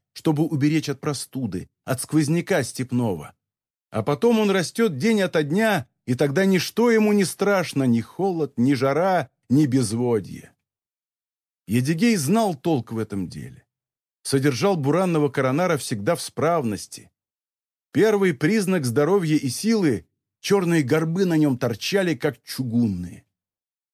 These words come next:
Когда-то Казангап подарил ему верблюжонка ещё молочным, махоньким,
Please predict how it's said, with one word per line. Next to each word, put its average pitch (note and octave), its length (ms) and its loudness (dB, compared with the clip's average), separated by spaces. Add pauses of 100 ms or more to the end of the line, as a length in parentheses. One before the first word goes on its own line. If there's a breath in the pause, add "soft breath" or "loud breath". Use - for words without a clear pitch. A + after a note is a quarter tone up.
(200)
Когда-то F#3 500 0
Казангап F3 720 -2
подарил D#3+ 400 0
ему F3 240 0
верблюжонка D3+ 640 0
ещё E3 220 -2
молочным, D3+ 580 0
махоньким, G2 680 -6